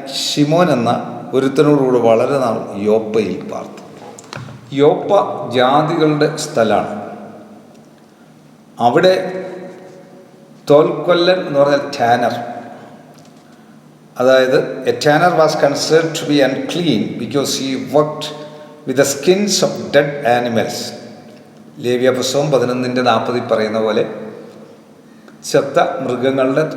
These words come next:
തോലെടുക്കുന്ന, അതെടുത്ത് വിവിധ രീതിയിൽ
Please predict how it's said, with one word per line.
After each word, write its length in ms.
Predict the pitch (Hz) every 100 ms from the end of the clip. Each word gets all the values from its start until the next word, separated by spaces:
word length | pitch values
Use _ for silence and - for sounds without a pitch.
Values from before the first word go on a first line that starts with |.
| - 131
തോലെടുക്കുന്ന, 1000 | 127 151 151 113 117 - 135 127 123 139 - - - - - - - 120
അതെടുത്ത് 520 | 147 131 131 - 180 160
വിവിധ 280 | 131 139 147 - - - - - 127 120
രീതിയിൽ 320 | 127 127 135